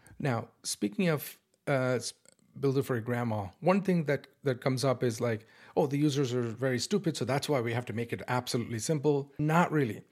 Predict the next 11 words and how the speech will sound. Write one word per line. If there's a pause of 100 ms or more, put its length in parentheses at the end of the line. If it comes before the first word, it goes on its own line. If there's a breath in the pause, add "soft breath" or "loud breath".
We (280)
underestimate (500)
the
user's
intelligence. (140)
Yes, (100)
that's
what
I
said. (100)
We